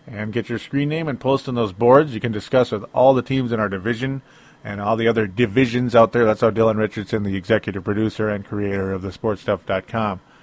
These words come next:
was so kind to do. A very cool idea. So, uh, very, very fun way to interact on there. Of course, remember the phone line, two oh nine, seven three six, seven eight seven seven, two oh nine, seven three six, seven eight seven seven. Remember, it is a voicemail.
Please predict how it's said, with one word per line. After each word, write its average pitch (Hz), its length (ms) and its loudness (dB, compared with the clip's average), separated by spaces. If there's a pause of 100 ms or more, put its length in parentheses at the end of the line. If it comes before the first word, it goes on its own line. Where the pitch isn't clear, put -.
(300)
was 110 140 -8
so 117 200 -2
kind 104 380 -6
to 113 80 -8
do. 110 360 -2
A 107 80 -10
very 107 260 -6
cool 120 280 -2
idea. 104 400 -6 (440)
So, 107 200 -6
uh, 95 280 0 (300)
very, 123 240 -2
very 110 240 0
fun 113 240 -6
way 110 120 -4
to 107 80 -6
interact 110 520 -2 (760)
on 117 200 -6
there. 123 240 0
Of 117 80 -4
course, 131 260 0
remember 123 180 -2
the 113 100 -4
phone 131 300 -2
line, 127 240 0
two 131 200 2
oh 127 60 2
nine, 120 220 0
seven 123 280 2
three 113 160 -2
six, - 260 -4
seven 123 240 2
eight 113 140 -2
seven 107 320 0
seven, 113 420 2 (140)
two 123 120 -2
oh 113 120 2
nine, 101 240 -2
seven 104 240 0
three 104 160 -2
six, - 260 -6
seven 107 240 0
eight 101 140 -4
seven 101 280 -4
seven. 113 440 0
Remember, 110 340 0
it 101 80 2
is 101 120 -6
a 104 40 -2
voicemail. 107 640 0